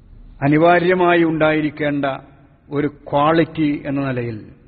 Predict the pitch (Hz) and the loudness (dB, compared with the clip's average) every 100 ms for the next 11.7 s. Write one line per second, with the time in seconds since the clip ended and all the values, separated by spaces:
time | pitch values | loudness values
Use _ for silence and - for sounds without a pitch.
0 | - _ _ - - _ _ _ _ - | -20 _ _ -20 -20 _ _ _ _ -20
1 | - - - - - - - - - 151 | -20 -20 -20 -20 -20 -20 -20 -20 -4 0
2 | 160 156 185 196 190 202 185 185 180 165 | 2 0 2 2 2 0 -2 -2 -2 -2
3 | 175 165 175 170 165 - - 190 196 202 | -2 -2 -2 -2 0 -4 -2 0 2 2
4 | 190 180 180 170 170 170 170 175 160 - | 2 2 2 0 -2 -2 -2 -4 -8 -16
5 | 147 143 156 165 175 180 170 - 196 180 | -10 -6 -2 0 2 0 -2 -4 -2 0
6 | 180 170 156 - 202 - 190 185 170 160 | -2 -4 -6 -6 -8 -8 -4 -2 -2 -2
7 | 156 151 143 139 139 - - - - - | -4 -2 -2 -2 -4 -6 -18 -20 -20 -20
8 | - 139 143 139 175 180 170 151 135 131 | -6 -2 0 2 2 2 -2 -2 -2 -2
9 | 127 107 104 - - _ _ - - - | -4 -6 -12 -20 -20 _ _ -20 -20 -12
10 | 139 160 165 156 135 165 165 165 160 151 | -2 2 4 2 -2 -4 -2 0 0 -2
11 | 147 143 135 139 139 131 | -4 -6 -8 -6 -6 -6